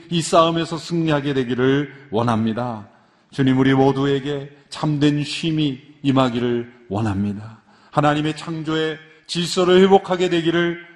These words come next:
원합니다. 장차 누릴, 종말에 누릴 요한계시록에 약속된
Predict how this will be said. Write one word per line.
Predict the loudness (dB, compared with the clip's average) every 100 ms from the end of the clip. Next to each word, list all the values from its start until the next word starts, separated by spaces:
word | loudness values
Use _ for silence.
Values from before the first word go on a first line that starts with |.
| _
원합니다. | -8 -4 -2 -2 -4 -6 -8 -12 -20 _ _ _ _ _ _ _ _
장차 | -4 -4 -2 0 0
누릴, | 0 -2 -2 -8 -16 -20 _
종말에 | -4 2 2 2 0
누릴 | -2 -2 -4 -10 -16 0
요한계시록에 | 2 4 2 -2 0 -2 0
약속된 | -2 -2 -6 -4 -6 -6 -8